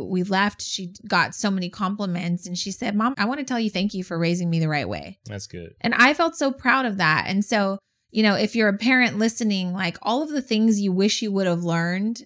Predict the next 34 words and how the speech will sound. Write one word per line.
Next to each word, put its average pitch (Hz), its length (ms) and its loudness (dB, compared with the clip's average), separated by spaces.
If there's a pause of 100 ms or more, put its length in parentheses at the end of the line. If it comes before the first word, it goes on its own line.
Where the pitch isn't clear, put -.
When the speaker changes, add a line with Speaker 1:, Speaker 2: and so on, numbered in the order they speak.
(160)
Speaker 1:
earlier 202 420 6
in 185 200 -2
life, 190 460 0
this 233 240 0
is 294 120 -6
your 254 120 4
opportunity 208 760 -2
to 180 220 -12
teach - 440 -8
your 196 160 -8
kids, 185 640 -2
like, 175 240 -8 (340)
all 214 180 4
of 202 80 2
those 190 220 -2
things. 175 360 -6
Like, - 220 -12
w-, 196 260 -8
did 208 180 -4
you 262 80 0
have 269 180 -4
heartbreak 190 840 2
really 202 320 0
young 185 520 4
in 180 200 0
relationships? 185 880 0
Talk - 320 -6
to 302 100 -6
your 196 120 -4
kids 170 300 -12
about 127 340 -8
that, - 340 -10
you 180 140 -4
know? 175 240 -2